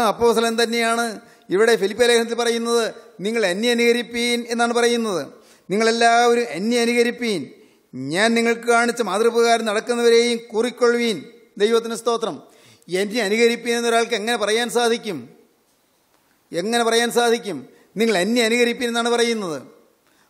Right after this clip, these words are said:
അപ്പോസ്തലൻ ഒരു സന്മാതൃക കാണിച്ചു വെച്ചു. സഹോദരങ്ങളെ, അബ്രഹാം ഒരു നല്ല മാതൃക കാണിച്ചു കൊടുത്തു.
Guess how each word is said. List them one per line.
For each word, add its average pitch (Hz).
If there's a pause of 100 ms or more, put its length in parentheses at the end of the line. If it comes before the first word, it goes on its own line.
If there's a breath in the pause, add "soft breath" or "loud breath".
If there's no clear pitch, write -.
(100)
അപ്പോസ്തലൻ 226
ഒരു 190
സന്മാതൃക 220
കാണിച്ചു 220
വെച്ചു. 190 (1000 soft breath)
സഹോദരങ്ങളെ, 202 (320 loud breath)
അബ്രഹാം 220
ഒരു 226
നല്ല 226
മാതൃക 220
കാണിച്ചു 226
കൊടുത്തു. 196